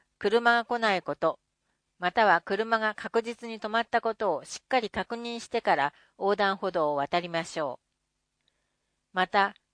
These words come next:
夕方以降に外を歩く際は反射材を身につけ、自分の存在をドライバーにアピールしましょう。ドライバーは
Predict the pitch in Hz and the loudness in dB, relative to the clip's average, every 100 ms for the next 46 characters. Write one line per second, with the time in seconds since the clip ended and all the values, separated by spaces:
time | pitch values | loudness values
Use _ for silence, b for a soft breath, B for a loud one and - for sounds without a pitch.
0 | _ 202 226 240 240 240 240 220 190 156 | _ 0 4 4 4 2 2 0 -2 -2
1 | 147 - - 233 - 190 151 175 214 - | -8 -18 -8 -6 0 2 4 2 0 -4
2 | 208 175 147 135 139 b b b b - | -2 0 0 -4 -6 b b b b 0
3 | 220 247 233 226 220 214 208 185 208 202 | 0 0 0 4 4 4 0 -4 -10 -12
4 | - - 131 - _ _ _ _ _ _ | -10 -6 -6 -8 _ _ _ _ _ _
5 | _ 185 190 240 240 240 240 220 214 220 | _ -6 -2 -2 -2 -4 -4 -4 0 2
6 | 214 202 185 208 233 220 190 160 151 143 | 2 -2 0 2 2 2 0 -2 -4 -6
7 | - 247 233 170 - 156 160 165 143 123 | -6 -4 -4 -4 -6 -6 -6 -4 -4 -4
8 | _ _ _ _ _ _ _ _ _ _ | _ _ _ _ _ _ _ _ _ _
9 | _ _ - 185 233 240 196 170 156 147 | _ _ -4 2 4 4 4 4 4 2
10 | 151 | 0